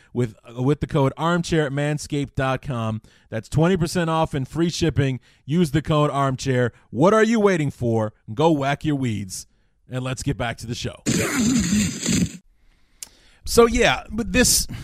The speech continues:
that game, you, you didn't see much of it, uh, on Sunday. And tru-, truthfully, I'm, I missed a lot of it,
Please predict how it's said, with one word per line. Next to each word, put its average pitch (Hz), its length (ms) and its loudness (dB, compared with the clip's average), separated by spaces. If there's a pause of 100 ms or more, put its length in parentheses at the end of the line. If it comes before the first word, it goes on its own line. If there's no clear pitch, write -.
(460)
that 196 240 -2
game, 190 300 4
you, 156 80 2
you 160 160 2
didn't 190 180 0
see 190 140 -2
much 151 260 2
of 110 100 0
it, 107 300 -2
uh, 113 300 0
on 113 220 -2
Sunday. 117 340 -2
And 117 120 -4
tru-, 185 140 -2
truthfully, 165 480 0
I'm, 143 240 2 (340)
I 160 140 0
missed 156 240 2
a 127 60 0
lot 117 180 2
of 113 80 2
it, - 300 -2